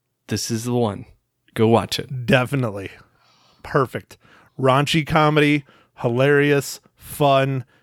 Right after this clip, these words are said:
Speaker 2: not P C, racist, dark at times, especially when, you know, uh, band girl starts getting wild towards the end.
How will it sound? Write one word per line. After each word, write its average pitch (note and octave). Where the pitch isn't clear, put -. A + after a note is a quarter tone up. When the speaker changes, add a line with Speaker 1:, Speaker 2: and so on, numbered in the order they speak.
Speaker 2:
not C3
P D3+
C, C3+
racist, C3
dark C#3+
at C3+
times, C#3
especially D3
when, D3
you C#3
know, C3
uh, A#2
band C#3+
girl C#3+
starts -
getting D3
wild C#3+
towards D3
the D3
end. D3+